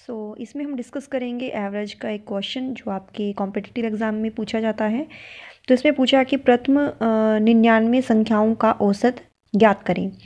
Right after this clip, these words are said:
तो हमें क्या करना है, सबसे पहले जैसे निन्यानवे संख्याओं का औसत ज्ञात करना है, वन प्लस टू प्लस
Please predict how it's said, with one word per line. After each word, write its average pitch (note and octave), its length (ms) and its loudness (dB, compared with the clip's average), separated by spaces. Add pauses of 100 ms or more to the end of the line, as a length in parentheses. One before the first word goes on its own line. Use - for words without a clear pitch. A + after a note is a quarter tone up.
(360)
तो B3+ 80 8
हमें A#3+ 240 2
क्या C4 120 4
करना A3+ 300 0
है, G#3+ 200 0
सबसे A3 300 -2
पहले G#3 320 0
जैसे G#3 280 -2
निन्यानवे G3+ 720 0
संख्याओं G3 380 -2
का G#3 100 0
औसत G3 300 -2
ज्ञात G#3 220 0
करना G3 240 -2
है, A3 140 -2
वन G3+ 420 -2
प्लस G3 440 -6
टू G3+ 160 -2
प्लस F#3+ 320 -4